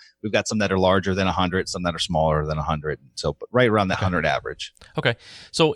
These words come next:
Speaker 2: and you're a good person to talk to about this because you have invested in single family homes, in,
Speaker 1: Yes.
Speaker 2: in commercial, like, you've done a lot of, uh, buy and hold style, uh, investing. So the big question is, why mobile home parks? Why not just stick with commercial and residential, to the traditional stuff that people do?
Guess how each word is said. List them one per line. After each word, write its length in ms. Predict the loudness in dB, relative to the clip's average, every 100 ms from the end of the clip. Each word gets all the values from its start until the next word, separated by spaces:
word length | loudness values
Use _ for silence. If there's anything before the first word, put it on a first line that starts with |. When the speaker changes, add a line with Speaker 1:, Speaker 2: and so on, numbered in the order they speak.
| 2
Speaker 2:
and 120 | 2
you're 160 | 4 2
a 40 |
good 160 | 2 4
person 240 | 4 4
to 60 | 4
talk 200 | 4 2
to 60 | 2
about 140 | 2
this 120 | 2
because 380 | 0 2 4 4
you 120 | 2 2
have 260 | 4 4
invested 440 | 4 4 2 2 2
in 100 | 2
single 260 | 2 2
family 280 | 2 2 2
homes, 460 | 4 4 4 0 -4 -2
in, 260 | 0 2
Speaker 1:
Yes. 160 | 2 2
Speaker 2:
in 220 | 2 2
commercial, 580 | 4 6 6 6 6 6
like, 160 | 4 2
you've 180 | 0
done 180 | 4 6
a 60 | 6
lot 300 | 6 6 6
of, 220 | 4 2 -10 -20 -20 0
uh, 220 | 4 4
buy 320 | 2 2 4
and 160 | 4 4
hold 440 | 6 6 6 2
style, 680 | -2 2 6 6 6 4 0
uh, 240 | 0 0 4
investing. 580 | 4 6 4 4 2 0 -6 -18 -18 -12
So 560 | 2 8 10 8 6 2
the 100 | 2
big 200 | 4 2
question 420 | 2 2 4 4
is, 140 | 2 2
why 460 | 4 4 4 2 4
mobile 300 | 4 4 4
home 320 | 4 2 0
parks? 540 | -2 -2 -4 -6 -10 0
Why 200 | 4 4
not 260 | 6 4
just 220 | 2 0 0
stick 240 | 0 0
with 120 | 0
commercial 600 | 2 2 2 4 4 4
and 160 | 4 4
residential, 760 | 4 4 2 2 0 0 -2 -6
to 120 | -4
the 140 | -2
traditional 500 | -2 0 2 2 0
stuff 340 | -2 -2 -4 -2
that 120 | -4
people 240 | -2 -4
do? 240 | -6 -6